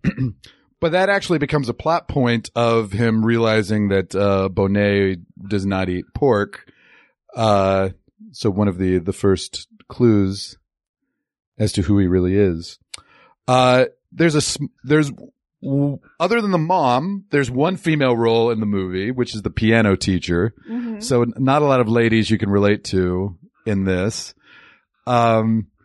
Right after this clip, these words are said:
Speaker 1: but, uh, uh,
Speaker 2: That
Speaker 1: she
Speaker 2: didn't bother me so much, honestly.
Speaker 1: Because of the type of story that was being told?
Speaker 2: Yeah, because it was, there was, it was so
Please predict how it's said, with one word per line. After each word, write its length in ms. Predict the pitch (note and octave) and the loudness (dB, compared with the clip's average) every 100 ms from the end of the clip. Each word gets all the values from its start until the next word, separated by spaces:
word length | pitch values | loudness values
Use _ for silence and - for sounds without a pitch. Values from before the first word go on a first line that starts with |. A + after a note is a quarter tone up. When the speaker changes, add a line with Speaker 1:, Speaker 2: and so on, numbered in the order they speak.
| _ - - - - | _ -20 -20 -20 -20
Speaker 1:
but, 420 | G#2+ D3 C#3+ - - C#3 | -4 -2 -2 -6 -8 0
uh, 540 | C3+ C3+ C3+ C3+ C3+ - _ _ _ _ _ _ _ _ _ _ _ _ _ _ _ _ _ - | 2 2 2 2 0 -6 _ _ _ _ _ _ _ _ _ _ _ _ _ _ _ _ _ 0
uh, 200 | C#3 C3 | 2 2
Speaker 2:
That 100 | - | 2
Speaker 1:
she 120 | B4 B4 | 0 0
Speaker 2:
didn't 160 | D4+ | 0
bother 320 | B3+ A#3+ B3 | 0 0 -2
me 140 | B3 A#3+ | -8 -4
so 200 | - G#3+ | -4 -4
much, 340 | A3 G#3 - | -6 -6 -6
honestly. 760 | - G3 G#3 - G3+ G3+ G3+ G3 _ _ _ - | -8 -10 -6 -4 -4 -6 -10 -12 _ _ _ -4
Speaker 1:
Because 320 | C#3+ E3 C3 | -2 -2 0
of 140 | C3 | -2
the 200 | A2+ B2 | 0 -2
type 340 | A2+ - B2 A#2+ | -2 -2 -2 -2
of 120 | A2+ | -4
story 280 | - A#2+ A#2 | -2 0 2
that 60 | A#2 | 0
was 120 | G#2+ | -2
being 240 | A2+ A2 | -2 -2
told? 240 | A2 A#2 A#2+ | -2 0 2
Speaker 2:
Yeah, 480 | F#3+ C4+ C4 B3+ B3+ | 2 0 -2 -6 -10
because 240 | C4+ D#4 C#4+ | -10 -8 -8
it 80 | C4 | -8
was, 380 | C4 B3 - - | -8 -6 -6 -6
there 160 | A#3+ | -10
was, 160 | A#3 A3+ | -10 -10
it 80 | A3+ | -12
was 180 | A3 G#3+ | -8 -4
so 640 | - - A3+ G#3+ G3+ - | -2 -4 -6 -10 -12 -18